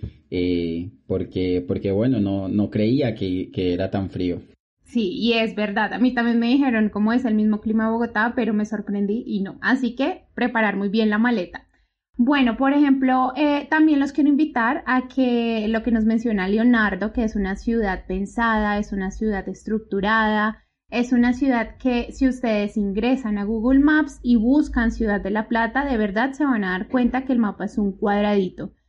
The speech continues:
Speaker 2: Entonces todas sus calles son en diagonales,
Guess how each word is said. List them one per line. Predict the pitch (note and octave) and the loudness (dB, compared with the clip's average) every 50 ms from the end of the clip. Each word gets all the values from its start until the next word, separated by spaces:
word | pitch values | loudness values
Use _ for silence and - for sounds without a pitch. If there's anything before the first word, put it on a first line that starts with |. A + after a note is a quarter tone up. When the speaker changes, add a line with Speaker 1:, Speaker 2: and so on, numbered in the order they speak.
| _ _ _ - | _ _ _ -2
Speaker 2:
Entonces | G#3+ A#3 A#3+ A#3+ B3 A#3+ A#3 A#3 A#3 B3 A#3 A3+ - | 0 2 2 2 2 2 0 0 0 0 -2 -2 0
todas | C4+ C4+ C4 C4 C4+ C4+ | 0 2 2 2 2 0
sus | C#4 C4+ C4+ | -2 -4 -2
calles | - B3+ A#3+ G3+ A3 G#3+ G#3+ | -2 -2 0 0 0 0 0
son | A#3 G#3+ G#3 | 0 0 0
en | G#3 G#3+ | 0 2
diagonales, | G#3 A3 A3+ A3 A3+ A3+ A3 G#3+ G3 G3 G3 G3+ G#3+ B3+ D#4 D4+ - | 2 2 0 2 2 2 2 2 2 2 0 0 0 0 0 -2 -4